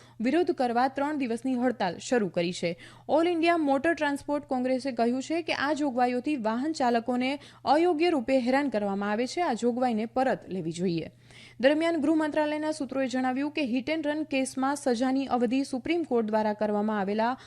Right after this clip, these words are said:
અવલોકનને કારણે વધારીને દસ વર્ષ કરવામાં આવી છે. સર્વોચ્ચ અદાલતે બહુવિધ કેસોમાં જણાવ્યું કે જે ડ્રાઈવરો બેદરકારીથી વાહન ચલાવે છે, અકસ્માત સર્જે છે, જેના પરિણામે કોઈનું મૃત્યુ થાય છે અને પછી ઘટના સ્થળેથી ભાગી જાય છે અને તેમની સામે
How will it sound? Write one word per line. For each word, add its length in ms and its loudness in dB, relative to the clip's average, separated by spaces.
અવલોકનને 540 0
કારણે 320 0
વધારીને 540 2
દસ 340 0
વર્ષ 220 -2
કરવામાં 520 0
આવી 220 2
છે. 260 -6
સર્વોચ્ચ 380 2
અદાલતે 440 4
બહુવિધ 420 2
કેસોમાં 460 -2
જણાવ્યું 440 0
કે 140 -2
જે 260 0
ડ્રાઈવરો 420 4
બેદરકારીથી 720 0
વાહન 240 0
ચલાવે 380 -2
છે, 160 -4
અકસ્માત 520 -4
સર્જે 320 -4
છે, 160 -4
જેના 240 -2
પરિણામે 600 0
કોઈનું 300 2
મૃત્યુ 340 0
થાય 220 2
છે 120 -2
અને 140 0
પછી 260 -4
ઘટના 400 0
સ્થળેથી 380 -2
ભાગી 340 2
જાય 200 0
છે 120 -8
અને 160 -4
તેમની 340 -2
સામે 400 -2